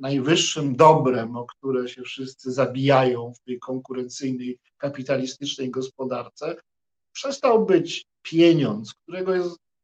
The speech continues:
dużo jest go pod dostatkiem, występuje w postaci głównie wirtualnej, kredytu, który jest bardzo łatwo dostępny, e, ale stała się w coraz większym stopniu, e, również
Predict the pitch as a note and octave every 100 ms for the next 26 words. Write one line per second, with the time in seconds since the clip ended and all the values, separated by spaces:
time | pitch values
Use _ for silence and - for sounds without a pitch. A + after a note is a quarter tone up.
0 | _ _ A#2+ G3+ F#3+ E3+ D3+ C#3+ D3 -
1 | C#3+ C3 C#3+ - E3 D#3+ E3 D3 C3 B2
2 | C3 - C#3 C#3 D3+ C#3+ C#3+ C#3 - D3+
3 | D3 C3+ B2+ C#3+ D#3+ D3 C#3 C#3+ C#3+ D3
4 | C#3+ C3+ C3 A#2+ B2 C#3+ - _ - _
5 | _ _ - D#3 C3 D#3+ E3 D3 - C#3+
6 | C3 C3 B2+ C#3+ C3+ C#3 C#3 C3+ - C#3+
7 | B2+ - C3 A2+ - _ G#2 B2+ _ _
8 | _ _ _ _ _ _ _ - C#3+ D3
9 | E3+ E3 F#3+ A#3+ A3 - - G3+ A#3+ A#3
10 | A3 A3 - G#3+ A3 A3 A3 _ _ _
11 | G3+ G3 F#3 G3 G#3 - G#3+ F#3+ F#3+ -
12 | F#3 F#3 - G3+ G3+ G3 G3 F#3 F3+ E3+
13 | A3+ A#3 G#3+ D#3 - - -